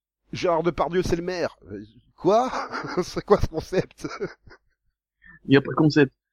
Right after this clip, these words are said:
Speaker 2: C'est Gérard Depardieu. C'est lui le, le concept.
Speaker 1: <laughs> Non, mais voilà, enfin, c'est, faut une sacrée gymnastique, ou alors quelqu'un qui soit un super commercial, hein, pour te vendre un, un pitch comme ça à un public sans,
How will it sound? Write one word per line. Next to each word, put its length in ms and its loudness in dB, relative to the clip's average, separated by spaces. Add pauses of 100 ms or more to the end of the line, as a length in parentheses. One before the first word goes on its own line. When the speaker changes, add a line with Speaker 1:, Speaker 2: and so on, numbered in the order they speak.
(220)
Speaker 2:
C'est 80 -2
Gérard 240 2
Depardieu. 340 2 (840)
C'est 60 4
lui 140 6
le, 100 4
le 220 -4
concept. 320 -2
Speaker 1:
<laughs> 60 -20 (800)
Non, 320 -4
mais 200 0
voilà, 340 -2
enfin, 320 -8
c'est, 220 -12 (340)
faut 160 -2
une 80 -2
sacrée 340 0
gymnastique, 600 -4
ou 100 0
alors 240 2
quelqu'un 380 -2
qui 140 -10
soit 360 -4
un 60 -6
super 400 -10
commercial, 500 -8
hein, 100 -8
pour 140 -14
te 100 -12
vendre 280 -8
un, 340 -8
un 140 -10
pitch 400 -12
comme 160 -12
ça 680 -4
à 20 -8
un 40 -8
public 380 -10
sans, 480 -8